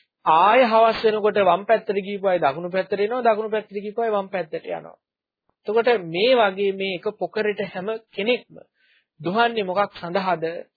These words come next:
එක්කෝ මේ රූපයක්, ශබ්දයක්, ගන්ධයක්, රසයක්, ස්පර්ශයක්, මේ කාම වස්තුන් ලං කරගන්න, ඒ ලං කරගත්ත කාම වස්තුන් පෝෂණය කරන්න, වස්තුව මිල මුදල් එකතු කරන්න එක පොරේක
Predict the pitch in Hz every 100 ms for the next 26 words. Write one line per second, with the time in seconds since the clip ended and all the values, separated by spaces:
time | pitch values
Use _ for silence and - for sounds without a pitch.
0 | _ _ _ _ _ 180 180 _ 233 226
1 | 233 - - 185 196 - 175 185 202 202
2 | 220 220 226 - 180 175 175 214 226 202
3 | 165 170 190 208 220 214 175 156 - 214
4 | 202 180 - 185 170 165 127 - 190 -
5 | - 202 240 233 185 160 - 175 170 -
6 | _ _ _ _ - 156 170 180 208 208
7 | 214 226 233 247 - 180 180 196 220 226
8 | 214 208 208 180 185 196 190 185 - -
9 | 180 180 _ 190 240 262 220 180 165 165
10 | 175 175 170 175 _ - - - _ 160
11 | 185 196 - 214 196 185 190 190 190 170
12 | 170 175 180 175 175 185 - 160 214 -
13 | 180 185 208 202